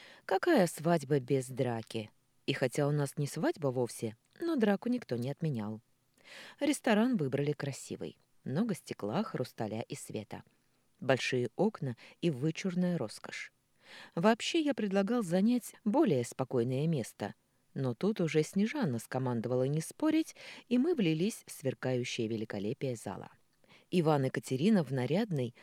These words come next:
но при этом простой одежде. Костюм "тройка" и черно-белое платье с длинным рукавом. Это все, что удалось найти за короткое время. Марина же снова облачилась в кожу,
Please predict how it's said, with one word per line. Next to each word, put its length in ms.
но 180
при 140
этом 240
простой 460
одежде. 540
Костюм 400
"тройка" 460
и 120
черно-белое 720
платье 440
с 40
длинным 420
рукавом. 500
Это 220
все, 240
что 240
удалось 400
найти 320
за 100
короткое 480
время. 380
Марина 440
же 100
снова 460
облачилась 760
в 100
кожу, 520